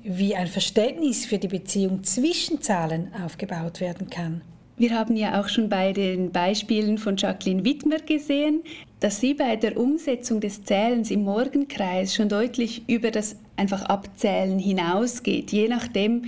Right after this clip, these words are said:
Speaker 2: wo das Kind eben steht. Und diesen Aspekten gehen wir in dieser Folge auf die Spur.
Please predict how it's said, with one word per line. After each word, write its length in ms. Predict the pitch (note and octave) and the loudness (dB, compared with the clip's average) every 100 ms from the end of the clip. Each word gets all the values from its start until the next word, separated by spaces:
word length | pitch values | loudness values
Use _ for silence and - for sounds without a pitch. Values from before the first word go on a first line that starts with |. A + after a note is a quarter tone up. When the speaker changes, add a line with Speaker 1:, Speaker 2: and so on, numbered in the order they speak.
| - - - | -10 -14 -2
Speaker 2:
wo 100 | G#3 | 0
das 180 | G#3 - | 0 0
Kind 320 | A3 G3+ - | 0 0 0
eben 300 | F#3+ F#3 F#3 | -2 -2 -4
steht. 680 | - - F3+ F#3+ F3 - - - - - - - | -4 -4 -2 -2 -2 -10 -18 -20 -20 -20 -20 0
Und 240 | - A#3 A#3+ | 2 2 2
diesen 340 | D#4+ - E4+ | 0 2 0
Aspekten 720 | C4 B3+ - A3 A3+ - A3+ | 0 -2 0 0 0 0 0
gehen 260 | G#3+ G3+ G3 | 0 0 0
wir 140 | F3+ | 2
in 160 | - F#3+ | 0 2
dieser 320 | G#3 C4+ D4 | 2 2 -2
Folge 720 | - G#3 G3+ G#3 G#3+ G#3 G3 | 0 0 0 0 0 0 -2
auf 240 | - F3 E3 | -2 -4 -6
die 140 | F#3+ | -6
Spur. 380 | - - - | -6 -2 -4